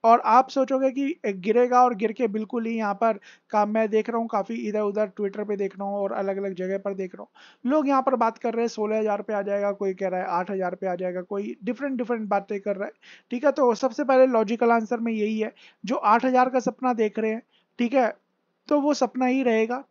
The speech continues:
till that अगर कोई बड़ी क्राइसिस नहीं आ जाती। ऐसी क्राइसिस जिसके बारे में हमें पता नहीं है, like कोविड, ठीक है, कोविड नया था, मार्केट में गिरावट हुई, वो एक ऑब्वियस बात थी, ठीक है। अभी जो प्रॉब्लम चल रही है वो किस चीज़ की चल रही है? वो चल रही है अलग प्रॉब्लम।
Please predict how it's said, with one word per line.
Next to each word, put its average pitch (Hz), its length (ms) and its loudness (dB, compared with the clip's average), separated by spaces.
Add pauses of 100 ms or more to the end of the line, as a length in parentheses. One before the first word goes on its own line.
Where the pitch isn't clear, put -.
till 285 180 2
that 277 200 4 (340)
अगर 226 220 4
कोई 277 220 -2 (180)
बड़ी 220 260 0
क्राइसिस 220 540 -2
नहीं 214 100 -2
आ 196 80 -2
जाती। 190 220 -2
ऐसी 247 240 -2
क्राइसिस 240 400 -2
जिसके 233 260 -4
बारे 220 220 0
में 226 120 -2
हमें 214 160 -4
पता 208 280 -2
नहीं 214 160 -4
है, 240 120 -8 (180)
like 208 300 2 (360)
कोविड, 196 320 4 (400)
ठीक 226 140 0
है, 277 80 4
कोविड 240 360 2
नया 233 300 0
था, 262 140 -2 (340)
मार्केट 262 360 -2
में 262 140 -2
गिरावट 214 440 2
हुई, 269 140 -6 (300)
वो 302 140 2
एक 302 260 0
ऑब्वियस 226 420 2
बात 185 220 -2
थी, - 200 -6 (400)
ठीक 277 120 0
है। 311 60 4 (120)
अभी 220 240 4
जो 339 180 0
प्रॉब्लम 262 380 2
चल 247 180 0
रही 262 140 -6
है 311 60 -2
वो 294 180 -2 (480)
किस 302 180 -2
चीज़ 302 200 -2
की 269 100 -4
चल 240 180 0
रही 208 160 -8
है? - 100 -12 (340)
वो 339 120 2
चल 294 200 4
रही 269 140 0
है 330 140 2
अलग 240 300 2
प्रॉब्लम। 180 380 0